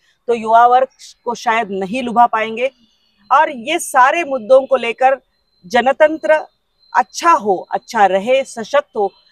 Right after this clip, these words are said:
ये जो concern है ये दिखाई दे रहा है। तो हम यहाँ पर थे रानडे institute में, जो पत्रकार होने वाले हैं, जो पत्रकार होने की इच्छा रखते हैं, उन छात्रों से बात कर रहे थे,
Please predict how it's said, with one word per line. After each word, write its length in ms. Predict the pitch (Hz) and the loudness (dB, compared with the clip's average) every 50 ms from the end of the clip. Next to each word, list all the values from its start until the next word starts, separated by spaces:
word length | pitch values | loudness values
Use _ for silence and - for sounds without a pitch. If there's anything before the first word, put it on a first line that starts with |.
| _ _ _ _ _ - | _ _ _ _ _ -12
ये 480 | 208 208 233 302 349 359 339 - - - _ _ _ _ _ _ | -10 -4 0 2 2 4 2 2 0 -4 _ _ _ _ _ _
जो 100 | 185 254 | -8 -6
concern 540 | - - 220 208 196 - - 254 247 240 220 | -4 -2 -2 -4 -4 -4 0 2 2 2 2
है 180 | 202 190 175 - _ _ _ - | 0 -6 -8 -8 _ _ _ -6
ये 100 | 247 247 | -6 -6
दिखाई 360 | 196 220 - - 214 214 202 | -6 -6 -8 -6 -2 -2 0
दे 120 | 190 196 190 | 0 2 2
रहा 160 | 185 180 180 | 4 4 2
है। 260 | 180 175 165 160 160 _ _ _ _ _ _ _ _ _ _ _ _ _ _ _ _ _ _ _ _ _ _ _ _ _ _ _ - | 2 -2 -6 -8 -8 _ _ _ _ _ _ _ _ _ _ _ _ _ _ _ _ _ _ _ _ _ _ _ _ _ _ _ 2
तो 100 | 311 320 | 2 2
हम 400 | - - - 320 349 359 370 349 | 2 0 -2 -2 0 0 -2 -2
यहाँ 340 | 285 277 - - 262 294 | -2 -2 -2 2 2 0
पर 200 | 302 - 311 302 | 2 2 0 -2
थे 320 | 294 - 262 277 277 277 277 | -2 -4 -6 -6 -4 -4 -2
रानडे 380 | 247 233 202 208 226 233 233 | 0 0 0 2 2 2 2
institute 540 | 233 226 214 - - 233 226 - 294 311 302 - | 2 2 0 -8 -12 -14 -8 -4 -4 -4 -4 -4
में, 180 | 277 269 277 277 - _ _ _ _ _ _ _ | -4 -6 -6 -6 -8 _ _ _ _ _ _ _
जो 140 | - 262 247 | 0 0 0
पत्रकार 520 | - 233 - - - 226 - 233 233 220 | 0 0 -4 -2 -4 -2 0 2 2 0
होने 300 | 190 - 220 233 247 277 | 0 -4 -8 -6 -4 0
वाले 260 | 277 262 254 262 262 | 0 0 0 0 -2
हैं, 300 | 233 220 240 233 233 226 _ _ _ _ _ _ _ - | -4 -4 -6 -8 -8 -10 _ _ _ _ _ _ _ -6
जो 60 | 220 | -6
पत्रकार 460 | - 220 214 - 226 226 226 214 185 | -2 -4 -4 -4 -4 -2 0 0 0
होने 260 | 202 180 208 208 208 214 | -2 -4 -10 -12 -12 -12
की 120 | - 226 | -14 -16
इच्छा 400 | - - - - - 226 233 254 | -18 -18 -18 -10 -4 0 0 0
रखते 240 | 285 277 _ - 262 | 0 -2 _ -6 -6
हैं, 260 | 240 226 254 247 233 | -4 -4 -4 -4 -4
उन 220 | - - 226 220 | -6 -6 -8 -8
छात्रों 480 | 220 - - 233 196 196 - 247 254 285 | -10 -10 -4 0 0 0 2 0 -2 0
से 140 | 285 - 269 | 0 -2 0
बात 220 | 226 240 233 - | 0 0 0 0
कर 140 | - 247 247 | -2 -4 -2
रहे 180 | 233 240 240 240 | 0 0 0 0
थे, 240 | 233 247 233 226 | 0 0 -2 -2